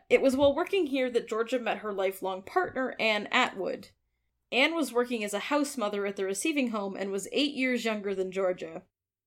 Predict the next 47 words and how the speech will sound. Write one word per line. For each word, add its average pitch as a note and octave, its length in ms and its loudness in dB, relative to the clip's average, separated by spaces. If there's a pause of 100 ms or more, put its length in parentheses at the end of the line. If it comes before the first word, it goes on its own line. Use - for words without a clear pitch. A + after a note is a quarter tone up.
Anne E4+ 280 8
Atwood C4+ 480 2
was A#3 160 4
also A#3 340 0
a A3+ 60 -4
single A#3 380 2
mother G#3+ 340 2
who A#3 160 0
had G#3 140 -4
recently G#3+ 380 -4
given G#3+ 300 0
birth G#3 240 -6
out G3+ 140 -4
of F3+ 120 -10
wedlock, G#3 600 -2
which G#3 120 -14
was B3 140 0
a D4 60 -6
pretty E4+ 220 -2
big B3 220 4
oops G#3+ 280 -4
at G#3+ 100 -8
the G#3+ 60 -10
time. G#3+ 400 -4 (720)
So, B3 380 6
to C4 160 -4
cover D4+ 380 2
it C4 80 6
up, B3+ 160 6
she - 180 -4
began C4 380 -2
using A#3+ 300 -6
the - 60 -10
fictionalized A3+ 720 -4
name G#3 340 -6
Anne A3 320 0
Atwood G3 340 -2
Hollingsworth A#3+ 840 -2
and G#3+ 120 -10
tried G#3+ 220 -4
to G#3 60 -14
pass G#3+ 280 -2
herself G#3 300 -2
off G3 220 0
as F#3 100 -8
a F#3+ 80 -4
widow, F#3+ 440 -6